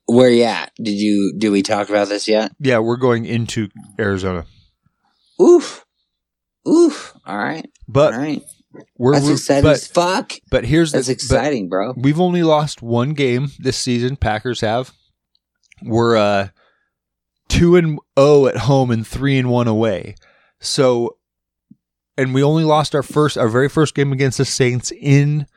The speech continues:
Speaker 2: there, and we're on a five-game winning streak. So, um, I don't know, man.
Speaker 1: And that was before some key Saints players' injuries.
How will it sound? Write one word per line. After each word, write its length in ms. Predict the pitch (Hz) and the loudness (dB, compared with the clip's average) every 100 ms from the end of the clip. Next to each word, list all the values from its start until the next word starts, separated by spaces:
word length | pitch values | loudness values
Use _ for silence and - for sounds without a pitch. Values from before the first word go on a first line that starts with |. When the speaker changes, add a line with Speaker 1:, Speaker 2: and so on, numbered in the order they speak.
| _ _ _ _ | _ _ _ _
Speaker 2:
there, 340 | 113 131 131 117 | -2 2 4 2
and 160 | 113 | 2
we're 140 | 117 117 | 2 2
on 60 | |
a 40 | 107 | 0
five-game 640 | - 135 123 123 120 113 | -2 0 2 0 -2 -4
winning 260 | 110 107 101 | -4 -4 -6
streak. 380 | - - - - | -10 -14 -14 -10
So, 400 | - 95 85 - _ _ _ _ _ _ - | -4 -2 -2 -6 _ _ _ _ _ _ -10
um, 460 | 107 101 92 92 90 _ _ _ _ _ _ _ _ _ _ _ _ _ _ _ _ _ _ _ _ _ _ _ _ _ _ _ _ _ _ _ - | -4 -2 -4 -8 -14 _ _ _ _ _ _ _ _ _ _ _ _ _ _ _ _ _ _ _ _ _ _ _ _ _ _ _ _ _ _ _ -4
I 80 | 113 | 0
don't 120 | 110 | 2
know, 100 | 127 | 0
man. 300 | 123 110 120 _ _ _ _ _ _ _ - - - | -2 -6 -8 _ _ _ _ _ _ _ -20 -20 -8
Speaker 1:
And 120 | 113 | -2
that 100 | 123 | -2
was 140 | 107 | -2
before 500 | 92 92 - 104 95 87 69 _ _ _ _ _ _ _ _ _ - | -4 -4 0 2 2 0 -8 _ _ _ _ _ _ _ _ _ -16
some 460 | - - 87 82 76 | -14 -10 -10 -12 -12
key 420 | - 117 104 95 | -4 2 4 4
Saints 480 | 92 - 92 82 - | 0 0 -4 -4 -12
players' 460 | - 98 87 85 73 | -6 -2 0 -2 -4
injuries. 640 | 85 78 71 76 78 - | -6 -4 -4 -4 -4 -10